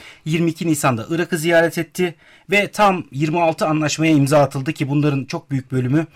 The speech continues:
e, ekonomik anlamda, e, bizi doğrudan,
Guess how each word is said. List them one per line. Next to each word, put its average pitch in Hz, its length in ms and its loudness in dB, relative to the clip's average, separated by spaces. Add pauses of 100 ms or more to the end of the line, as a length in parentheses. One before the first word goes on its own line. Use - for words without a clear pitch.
(400)
e, 123 100 -6
ekonomik 139 720 -2
anlamda, 135 640 0
e, 127 340 -4
bizi 135 420 -2
doğrudan, 151 500 0